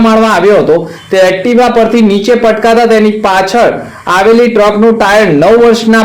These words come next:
બાળકના માથા ઉપર ચડી જતા બાળકનું ગંભીર ઈજાના પગલે ઘટના સ્થળે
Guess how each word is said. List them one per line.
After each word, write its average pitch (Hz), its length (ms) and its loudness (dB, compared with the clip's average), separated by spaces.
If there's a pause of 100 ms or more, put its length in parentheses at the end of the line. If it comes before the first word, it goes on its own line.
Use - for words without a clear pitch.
(120)
બાળકના 214 480 0 (100)
માથા 180 400 0
ઉપર 220 240 0
ચડી 214 300 2
જતા 185 240 0 (360)
બાળકનું 214 460 2
ગંભીર 208 320 2
ઈજાના 220 400 0
પગલે 202 320 -2
ઘટના 196 340 0
સ્થળે 196 240 0